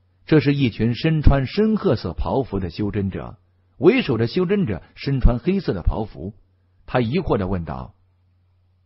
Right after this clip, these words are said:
：“你们是从哪里传送过来的？这里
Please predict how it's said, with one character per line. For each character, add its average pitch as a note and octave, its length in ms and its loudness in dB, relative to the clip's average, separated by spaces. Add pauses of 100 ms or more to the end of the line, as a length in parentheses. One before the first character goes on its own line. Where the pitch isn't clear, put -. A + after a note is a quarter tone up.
：“你 G2+ 140 -2
们 G#2 100 0
是 G#2+ 120 -6
从 G#2 180 2
哪 F2+ 180 -4
里 F#3 120 -2
传 F2 200 2
送 F2 140 -8
过 E2 140 -10
来 C2+ 140 -14
的？ - 200 -16 (580)
这 A#3 120 2
里 F2+ 380 -2